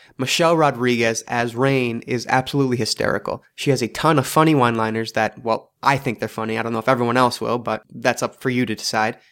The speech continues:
So these one-liners that really set her character apart.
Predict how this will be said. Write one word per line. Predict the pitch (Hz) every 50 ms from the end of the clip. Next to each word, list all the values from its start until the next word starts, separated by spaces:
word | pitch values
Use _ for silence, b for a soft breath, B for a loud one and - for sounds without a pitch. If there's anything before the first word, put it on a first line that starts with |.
| b b
So | _ - 139 113 110 117
these | 117 113 120 113 120
one-liners | 135 147 165 165 156 143 127 127 123 123 120
that | 127 117
really | 123 131 127
set | 123 - 135
her | 123 120
character | - - 127 120 - - 110
apart. | 98 - - 113 104 - b